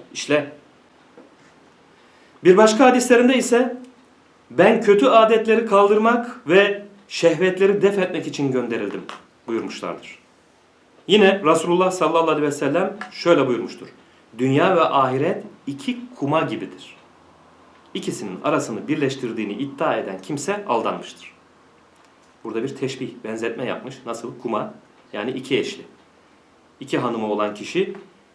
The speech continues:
ikisinin arasını birleştirip de bir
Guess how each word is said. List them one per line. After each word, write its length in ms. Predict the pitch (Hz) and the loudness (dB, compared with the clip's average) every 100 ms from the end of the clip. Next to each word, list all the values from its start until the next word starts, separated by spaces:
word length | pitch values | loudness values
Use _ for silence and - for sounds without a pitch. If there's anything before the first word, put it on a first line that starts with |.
| _ | _
ikisinin 540 | 175 175 170 185 190 143 | -8 -8 -4 0 0 0
arasını 800 | 147 156 - 151 160 139 117 101 - - 123 | 0 0 -2 -4 -2 -2 -2 -6 -14 -20 -2
birleştirip 600 | 151 156 135 156 170 170 | 0 2 -2 -4 -4 -2
de 320 | 147 170 185 - - _ _ _ _ _ _ _ _ _ _ | -2 -2 -4 -10 -20 _ _ _ _ _ _ _ _ _ _
bir 360 | 127 165 196 | -6 0 0